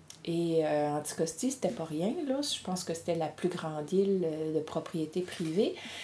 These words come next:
Donc, il a envoyé un de ses amis, embauché un explorateur, des journalistes,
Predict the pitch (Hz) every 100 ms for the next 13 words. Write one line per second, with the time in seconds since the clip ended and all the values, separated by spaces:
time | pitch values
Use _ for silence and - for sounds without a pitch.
0 | - - 190 214 233 196 190 185 190 185
1 | 214 240 240 208 190 - 175 170 170 185
2 | 226 240 240 233 180 170 170 180 - 196
3 | 190 170 160 - - 147 143 147 - 208
4 | 214 214 208 214 196 165 170 165 156 180
5 | 220 247